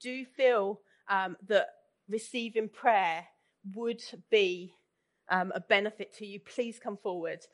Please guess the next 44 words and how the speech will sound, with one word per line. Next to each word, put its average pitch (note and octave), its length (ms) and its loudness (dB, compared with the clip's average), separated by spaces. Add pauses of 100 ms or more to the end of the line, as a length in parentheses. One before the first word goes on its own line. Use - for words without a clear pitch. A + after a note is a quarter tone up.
(180)
Um, F#3+ 200 0
if G#3 140 -6
there's G#3+ 160 -8
no A#3+ 160 0
one A#3+ 160 -2
to G#3+ 140 -18 (200)
pray A3+ 360 6
at F#3+ 120 -2
the, G3 160 -12 (300)
when G#3+ 180 -4
you G#3 80 -10
come A#3 240 0
forward, A3+ 440 0
we A3 80 -8
will G#3+ 180 -2
find G#3 320 -4
team, F3+ 400 -4 (360)
um, F3+ 260 -4 (100)
to G#3 80 -14
come F#3+ 240 -4
and F#3 140 -8
minister F#3+ 420 -6 (120)
to F3+ 80 -10
you. D#3+ 280 -14 (1000)
It G#3+ 180 -2
may C4 280 -4
be A3 180 -8
that F3+ 220 -16
you G#3+ 120 -16
just A3 280 -18
want A3 140 -12
to A#3 80 -18
sit - 240 -12
there F3+ 220 -10
for F3 100 -10
a E3+ 60 -8
moment, E3 400 -14
stand G3 400 -4
there F#3 200 -6
for F#3+ 80 -10
a F3+ 40 -8
moment, E3+ 420 -12 (400)
and F#3+ 320 -4
let G3 280 2